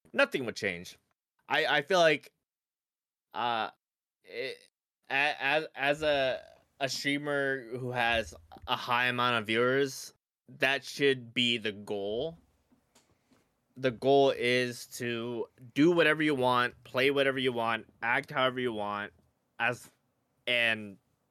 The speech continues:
the numbers will always stay consistent.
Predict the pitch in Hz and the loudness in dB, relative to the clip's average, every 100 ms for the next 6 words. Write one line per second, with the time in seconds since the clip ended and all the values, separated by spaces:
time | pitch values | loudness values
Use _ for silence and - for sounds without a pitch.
0 | _ 143 123 120 123 120 113 107 101 95 | _ -10 -8 -8 -8 -6 -4 -2 -4 -8
1 | - _ - 113 113 87 110 110 104 98 | -16 _ -18 -4 -2 0 2 0 -2 -4
2 | 101 95 95 - 90 - 95 | -6 -6 -10 -16 -16 -14 -16